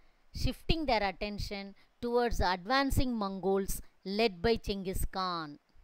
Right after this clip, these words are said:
This led to the destruction of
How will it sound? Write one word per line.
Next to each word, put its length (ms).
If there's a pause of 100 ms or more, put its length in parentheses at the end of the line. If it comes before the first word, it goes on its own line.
(1400)
This 280
led 260
to 100
the 140
destruction 640
of 160